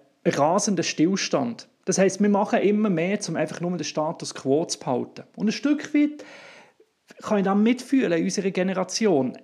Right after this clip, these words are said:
Es fühlt sich manchmal so mehr an, dass wir Angst haben, dass es uns in Zukunft schlechter geht,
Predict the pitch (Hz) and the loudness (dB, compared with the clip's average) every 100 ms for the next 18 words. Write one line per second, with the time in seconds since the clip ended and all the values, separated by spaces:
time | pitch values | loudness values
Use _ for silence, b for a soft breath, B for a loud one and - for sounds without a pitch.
0 | _ - 185 - 202 185 180 202 208 - | _ -6 -4 0 -2 -2 -4 -2 -2 -2
1 | 202 202 175 196 226 160 196 208 185 - | 0 2 2 2 0 0 0 0 -4 -4
2 | - 180 233 240 233 226 180 160 190 180 | 2 2 2 -2 0 0 0 -2 -2 0
3 | 180 - 190 190 202 160 - - 143 202 | -2 0 0 0 -2 -4 -6 -2 2 2
4 | - - - 143 202 285 - | 2 -4 0 2 2 0 -6